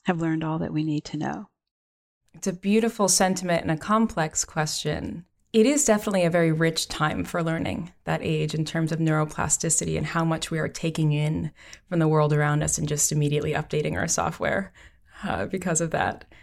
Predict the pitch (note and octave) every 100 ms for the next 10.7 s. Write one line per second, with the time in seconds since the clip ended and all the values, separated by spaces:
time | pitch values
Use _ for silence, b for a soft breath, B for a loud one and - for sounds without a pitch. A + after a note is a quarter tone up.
0 | b E3+ G#3+ A#3 B3 - A3 G3 F#3+ F#3+
1 | F#3 F3+ F3+ D#3 G#3+ G#3 - - F#3 A3
2 | G3 F3 F#3 E3 - F#3+ - _ B3+ -
3 | - - D4+ D#4+ - D4 - - B B
4 | B B B B B B A#3 A#3 A3 G3
5 | A#3 C4+ B3+ A3 - F#3+ E3 G#3 A#3 F#3
6 | F#3+ A#3+ G#3+ D#3+ D#3+ D#3 D#3 E3 - -
7 | C#2 - - E3 D#3 E3 - F#2+ - G3+
8 | F#3+ _ - F#3+ F3 E3+ E3 - F#3 F#3+
9 | G3+ A3+ A#3 A#3 F#3 F#3+ F3+ E3+ F#3 -
10 | - C4+ A#3+ E3+ - - -